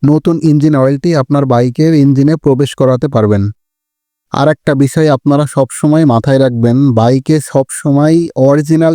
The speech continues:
ইঞ্জিন অয়েল ব্যবহার করবেন এবং ইঞ্জিন অয়েলের যে গ্রেড, এটি সবসময় মেনটেন করবেন।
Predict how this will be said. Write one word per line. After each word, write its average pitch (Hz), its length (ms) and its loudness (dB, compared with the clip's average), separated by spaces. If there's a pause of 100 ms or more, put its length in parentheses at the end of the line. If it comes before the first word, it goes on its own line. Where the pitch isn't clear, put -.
ইঞ্জিন 143 340 2
অয়েল 135 240 2
ব্যবহার 117 360 0
করবেন 110 340 0 (460)
এবং 156 240 2 (240)
ইঞ্জিন 165 300 2
অয়েলের 165 360 2
যে 175 120 0 (120)
গ্রেড, 135 300 2 (160)
এটি 147 300 0
সবসময় 156 560 -2
মেনটেন 127 420 0
করবেন। 110 360 -2